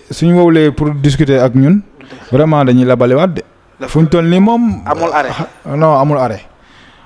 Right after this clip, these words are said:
Speaker 1: Vraiment, comme on le dit, on a déterré la hache de guerre. Xam ngeen ne en
Speaker 2: Parce que
Speaker 1: deux mille dix-huit,
Speaker 2: nguur
Speaker 1: on
Speaker 2: gi
Speaker 1: est,
Speaker 2: loolu la ñu
Speaker 1: on
Speaker 2: miinee
Speaker 1: est
Speaker 2: la.
Speaker 1: allé jusqu'à dix-huit plans d'action.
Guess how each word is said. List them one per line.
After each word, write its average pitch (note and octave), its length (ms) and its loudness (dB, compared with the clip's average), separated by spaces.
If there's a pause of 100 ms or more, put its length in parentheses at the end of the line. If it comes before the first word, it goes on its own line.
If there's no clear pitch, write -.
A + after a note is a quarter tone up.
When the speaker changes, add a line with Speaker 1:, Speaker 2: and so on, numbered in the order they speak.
(220)
Speaker 1:
Vraiment, D3+ 340 2
comme F3 200 0
on E3 120 2
le D#3 120 2
dit, F3 240 0
on D3+ 140 -2
a C#3+ 100 2
déterré D#3 340 2
la D3 200 2
hache D3 140 0
de D3 100 -2
guerre. F#3+ 300 0
Xam D#3+ 200 0
ngeen D#3 180 4
ne D3 300 2
en C#3+ 140 2
Speaker 2:
Parce D3+ 260 2
que D3 60 0
Speaker 1:
deux D3 60 2
mille - 0 -
dix-huit, D#3+ 100 2
Speaker 2:
nguur A3 140 2
Speaker 1:
on D#3+ 40 4
Speaker 2:
gi D#3+ 60 4
Speaker 1:
est, D#3+ 80 4
Speaker 2:
loolu A3+ 120 2
la A3+ 60 -4
ñu G3+ 100 -2
Speaker 1:
on E3+ 40 4
Speaker 2:
miinee E3+ 160 4
Speaker 1:
est F3 60 4
Speaker 2:
la. D#3 100 2
Speaker 1:
allé F#3+ 160 2
jusqu'à F#3+ 340 0
dix-huit E3+ 460 0 (160)
plans D#3 200 0
d'action. B2+ 360 -4